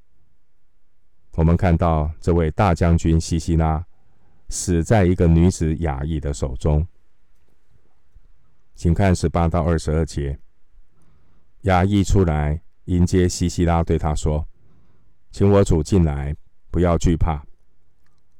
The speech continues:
西西拉就进了他的帐篷，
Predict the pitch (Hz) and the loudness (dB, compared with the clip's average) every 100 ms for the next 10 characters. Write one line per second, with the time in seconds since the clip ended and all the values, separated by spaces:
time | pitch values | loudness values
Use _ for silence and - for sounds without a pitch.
0 | - - - - - 98 98 92 87 92 | -20 -20 -20 -14 -4 0 2 2 2 2
1 | 82 80 98 82 78 - 80 78 76 98 | 2 2 2 2 0 -2 -4 -4 -2 0
2 | 78 - 71 73 | 0 -2 -4 -4